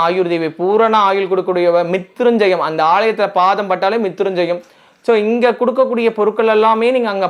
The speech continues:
பார்க்கலாம். So, அங்க வந்து பிரசன்ன வெங்கடேச பெருமாள் இருப்பார், தலை எழுத்த மாத்தக்கூடிய பெருமாள். பஞ்சநாத தத்துவ அடிப்படையில் தான் புவனேஸ்வரி, நிலம், நீர், நெருப்பு, காற்று, ஆகாயம், சூரியன், அதுக்கப்புறம் பெருமாள்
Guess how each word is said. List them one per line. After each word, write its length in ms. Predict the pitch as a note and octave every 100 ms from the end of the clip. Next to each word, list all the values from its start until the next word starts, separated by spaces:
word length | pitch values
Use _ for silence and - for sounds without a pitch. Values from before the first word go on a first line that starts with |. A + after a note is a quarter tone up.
| F#3
பார்க்கலாம். 480 | F3 F#3+ G#3+ G3+ A3+ - _ _ _
So, 80 | - G3
அங்க 220 | F#3+ A#3 A#3 G#3+
வந்து 160 | A3 -
பிரசன்ன 460 | A#3 - B3 B3 A#3+ G3+
வெங்கடேச 460 | G#3 A3+ A3+ A3 G3
பெருமாள் 260 | G3+ G3+ F#3
இருப்பார், 280 | F#3 F3 E3+
தலை 160 | F#3+ G3 F#3
எழுத்த 280 | G#3+ A#3+ A#3
மாத்தக்கூடிய 460 | G#3 G3+ F#3+ F#3+ F#3 F3+
பெருமாள். 320 | F#3 G3+ A3 - - _ _ E3+
பஞ்சநாத 720 | F3+ A#3 G#3+ C4 B3+ B3+ B3+ B3
தத்துவ 260 | G3+ A#3
அடிப்படையில் 380 | A3+ G#3+ A3 A3
தான் 120 | B3
புவனேஸ்வரி, 500 | G3+ A3 A3+ A3 F#3+ F#3 F3+
நிலம், 300 | F#3+ A3 G#3+
நீர், 160 | G3+ G#3
நெருப்பு, 280 | G3 G3+ G#3+ G#3
காற்று, 340 | F#3+ F#3 G#3+ G3+ F3+
ஆகாயம், 400 | F#3 F#3 F3 E3 - _ _ _ -
சூரியன், 580 | G#3 A#3 A#3 G#3+ A#3+ C4 - _ _ -
அதுக்கப்புறம் 400 | E3 E3+ F#3+ F3+
பெருமாள் 440 | F#3+ G#3+ A3 B3